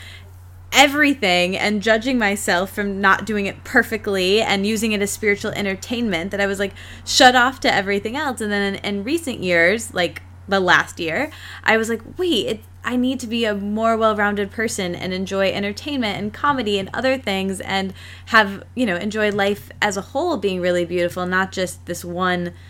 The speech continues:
personal growth area of life." And which is important and I still love very much, but I think that's what's so great about you guys and through your show and, and what you say right in your tagline, which I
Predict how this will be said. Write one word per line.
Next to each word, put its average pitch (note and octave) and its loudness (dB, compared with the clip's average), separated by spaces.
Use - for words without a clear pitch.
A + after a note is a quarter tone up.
personal G#3 2
growth F3+ 2
area G3+ 6
of D3+ -8
life." F#2+ -4
And F3 0
which G3 0
is F3 -4
important F#3 0
and E3+ -2
I E3 0
still E3 -2
love F3 2
very E3 0
much, G3+ 2
but F#3 0
I F#3 2
think G3 -4
that's G3 2
what's G3+ -4
so F3+ -2
great E3+ -2
about E3 -2
you B3+ 0
guys F#3 0
and F3 -8
through F3 -6
your E3+ -2
show B3 0
and, F#3+ -4
and F#3 -4
what F#3 -2
you G3 -2
say A3 -4
right A3 -2
in A#3 -6
your F#3 -6
tagline, G#3 -2
which F3 -6
I F3 -2